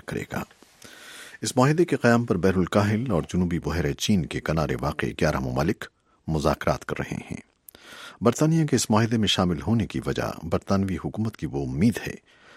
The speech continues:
کہ تیزی سے ترقی کرتی معیشتوں کے ساتھ تجارت سے اس کے ان نقصانات کی تلافی ہو سکے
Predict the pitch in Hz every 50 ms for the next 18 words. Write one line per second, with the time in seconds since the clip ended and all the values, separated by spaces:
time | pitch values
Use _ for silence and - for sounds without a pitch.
0 | - - - 113 92 - 113 120 127 143 139 - - 104 - 101 98 - - 123
1 | 110 - 90 - - - 76 69 76 80 78 - - - - - 113 98 80 71
2 | - - - - - - _ - 80 - 71 76 90 - - - - - - -
3 | - _ _ _ - - - - _ _ - 104 101 - - - 92 - - 117
4 | 113 104 85 73 - - - - 78 73 85 113 - - - 80 - 69 69 71
5 | - - - - - - 85 - - 113 - - -